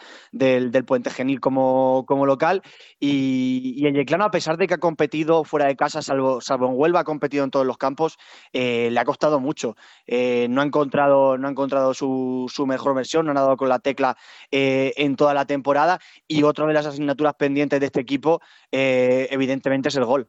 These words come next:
Hasta, hasta el pasado fin de semana estaba empatado con el malagueño como el equipo menos goleador de la, de la temporada. En, en invierno se cambiaron,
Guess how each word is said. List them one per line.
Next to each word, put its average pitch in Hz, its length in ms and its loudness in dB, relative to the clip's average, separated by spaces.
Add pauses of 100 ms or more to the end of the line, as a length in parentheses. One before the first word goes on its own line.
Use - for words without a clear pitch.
(120)
Hasta, 123 600 0
hasta 123 180 -4
el 120 80 -4
pasado 135 360 2
fin 139 140 -6
de 139 100 0
semana 139 340 -2
estaba 135 220 0
empatado 135 560 2 (260)
con 139 160 2
el 131 80 2
malagueño 135 460 0
como 131 180 0
el 131 60 0
equipo 135 340 0
menos 135 220 0
goleador 127 420 2
de 131 80 0
la, 127 400 0 (320)
de 135 240 0
la 127 500 2
temporada. 170 760 2
En, 135 340 -2
en 135 120 -4
invierno 143 500 0 (200)
se - 220 -2
cambiaron, 139 580 0